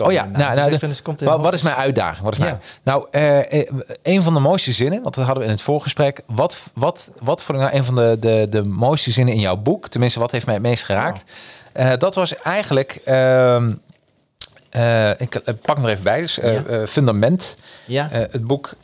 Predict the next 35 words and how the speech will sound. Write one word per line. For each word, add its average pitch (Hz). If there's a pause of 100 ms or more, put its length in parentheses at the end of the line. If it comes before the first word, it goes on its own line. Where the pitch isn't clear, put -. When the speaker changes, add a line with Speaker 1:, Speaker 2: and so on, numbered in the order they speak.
(180)
Speaker 1:
eh, 113
tenminste 110
het 101
hoofdstuk. 117 (500)
En, 120
eh, 117
dan 113
schrijf 196
je, 175 (120)
eh, 139 (760)
hoe 214
kom 175
je 139
aan 135
die 120
eerste 151
tien 113
klanten? 127
Speaker 2:
Ja. 127 (320)
Speaker 1:
Dit 131
is -
een 180
van 160
de 123
lastigste 135
stappen 180
van 123
ondernemerschap. 120
Van 120
tien 233
naar 143
honderd 170
is -
veel 139
makkelijker. 117